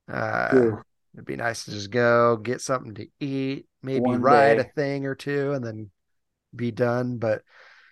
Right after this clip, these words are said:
Speaker 1: but yes, uh, that is all that I've got. Anything you wanted to add? Any news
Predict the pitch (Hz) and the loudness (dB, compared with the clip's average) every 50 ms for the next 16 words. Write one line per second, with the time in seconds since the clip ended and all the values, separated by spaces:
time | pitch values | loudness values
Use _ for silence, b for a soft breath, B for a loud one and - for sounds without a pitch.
0 | b b b b b b _ _ _ _ _ _ _ _ _ _ 156 160 - - | b b b b b b _ _ _ _ _ _ _ _ _ _ 0 0 2 4
1 | 190 233 247 220 160 - - - - 214 202 185 180 170 170 165 165 135 147 160 | 6 8 8 8 6 4 2 0 4 8 10 10 12 12 12 10 8 8 6 8
2 | 180 202 214 - - _ _ _ _ _ _ - 160 160 165 147 156 147 151 160 | 8 8 6 4 0 _ _ _ _ _ _ -4 -2 -2 0 2 4 6 6 6
3 | 160 156 139 139 143 160 170 139 120 156 131 123 131 135 139 143 156 151 - - | 4 4 4 6 6 6 4 4 4 4 4 6 4 4 2 2 0 0 0 -2
4 | 160 151 151 139 139 143 147 147 156 156 151 147 127 - 143 135 - - 135 131 | -2 -2 -2 -2 -2 0 0 0 0 0 0 0 -2 -2 -4 -4 -2 0 0 2
5 | 139 139 139 131 127 120 117 110 117 117 120 127 127 120 120 123 127 131 131 131 | 4 6 6 6 6 6 6 4 2 2 0 0 -2 0 0 2 2 4 4 4
6 | 131 131 135 135 131 123 117 - | 4 4 4 2 2 0 -2 -6